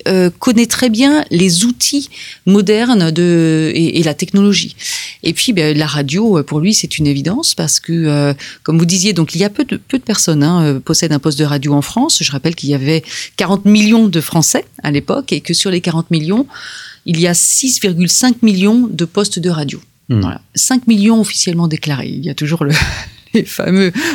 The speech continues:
Speaker 1: non déclarés, euh, déjà à cette époque. Mais six virgule cinq millions, ça veut dire, euh, ce potentiel de foyers équipés.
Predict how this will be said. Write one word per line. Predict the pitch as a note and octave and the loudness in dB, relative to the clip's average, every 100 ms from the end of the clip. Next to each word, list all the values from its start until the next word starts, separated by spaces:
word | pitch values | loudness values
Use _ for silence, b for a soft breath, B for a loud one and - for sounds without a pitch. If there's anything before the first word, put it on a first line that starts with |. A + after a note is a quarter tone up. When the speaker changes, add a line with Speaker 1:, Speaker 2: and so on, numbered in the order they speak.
| - | -2
Speaker 1:
non | E3 F#3 | 2 4
déclarés, | F3+ F#3 E3+ D#3+ F3 - B B B C#4 G3 | 2 0 -2 -2 -2 -4 B B B -2 0
euh, | F3+ | 0
déjà | F#3+ F#3 F#3+ | 0 2 0
à | |
cette | F#3 F3+ | 0 0
époque. | F3 E3+ A#3 - B B B | -2 0 -2 -2 B B B
Mais | F3 G3 - | 2 2 2
six | - D4+ C4+ | -2 -2 -2
virgule | A#3 G#3+ | -2 0
cinq | G3+ A3+ G#3+ | 0 -2 0
millions, | G#3+ G#3 G3+ G#3 B3 | 2 2 2 0 0
ça | C#4 F3+ | -2 -4
veut | E3 | -6
dire, | D#3+ F#3+ G3+ | -4 -4 -2
euh, | E3+ E3 D#3+ D#3 D#3 | 0 2 2 0 -2
ce | - | -4
potentiel | - G3 F3 - A3 | -4 -2 0 0 2
de | F#3+ | 0
foyers | F#3 F3+ E3+ A3 | 0 0 0 0
équipés. | G3 F#3+ - A3 | -2 -6 -6 -6